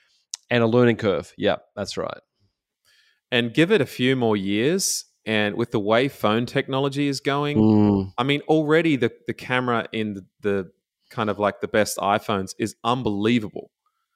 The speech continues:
Speaker 2: Uh, as, so the, the tech
Speaker 1: Yeah.
Speaker 2: is just, y-, yeah,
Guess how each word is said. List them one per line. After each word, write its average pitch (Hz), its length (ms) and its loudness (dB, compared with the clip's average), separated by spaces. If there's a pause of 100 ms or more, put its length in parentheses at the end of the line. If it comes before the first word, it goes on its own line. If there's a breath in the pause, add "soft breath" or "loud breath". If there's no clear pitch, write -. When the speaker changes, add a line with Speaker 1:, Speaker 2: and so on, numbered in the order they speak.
(340)
Speaker 2:
Uh, 95 420 0 (100)
as, 107 460 0
so 117 360 2 (140)
the, 113 120 -2 (140)
the 117 80 -2
tech - 420 -2
Speaker 1:
Yeah. 98 220 4
Speaker 2:
is - 60 -4
just, - 240 -8 (1080)
y-, - 400 -20 (120)
yeah, 104 280 0